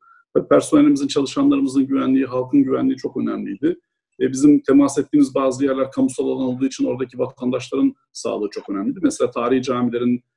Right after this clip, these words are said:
bakım, temizlik, dezenfeksiyonlarını biz yaptık. Orada başka türlü bir risk vardı. Orayı, e, gözettik. Ya da kütüphaneler gibi kamusal alanlar vardı. Ya da müzeler gibi buraları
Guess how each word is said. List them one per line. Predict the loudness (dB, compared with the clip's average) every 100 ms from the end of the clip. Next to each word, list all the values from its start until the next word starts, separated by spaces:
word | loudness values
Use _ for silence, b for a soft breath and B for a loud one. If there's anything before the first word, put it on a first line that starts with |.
| -6
bakım, | -6 -2 0
temizlik, | 2 0 0 -4 -2
dezenfeksiyonlarını | 0 -2 -4 -8 -4 -4 -2 -6
biz | -8 -8
yaptık. | -8 -8 -14 _ _ _ 0
Orada | 2 4 2
başka | 0 -4 -6
türlü | -8 -12
bir | -12 -14
risk | -14 -6
vardı. | -6 -4 0
Orayı, | 2 2
e, | -2 -6
gözettik. | -6 -8 -8 -16 -6 0
Ya | 2
da | 0
kütüphaneler | -2 -4 0 2 2
gibi | 0 -2
kamusal | -4 -4 -2 -2
alanlar | 0 0 -2
vardı. | -2 -6 -4 -6 -8 _ _ -8
Ya | -2
da | 2
müzeler | 4 4 2 -2
gibi | -4 -10 -4
buraları | -2 -2 -2 -2